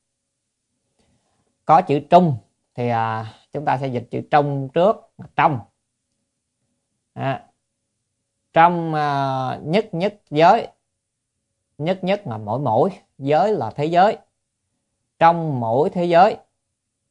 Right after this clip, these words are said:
Như hằng sa Phật.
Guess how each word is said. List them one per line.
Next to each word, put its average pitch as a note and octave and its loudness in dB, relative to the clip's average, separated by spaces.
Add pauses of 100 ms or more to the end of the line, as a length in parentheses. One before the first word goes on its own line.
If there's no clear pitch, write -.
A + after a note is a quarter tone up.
(1500)
Như F3 0
hằng A#2+ -6
sa C#3 -4
Phật. G#2+ -6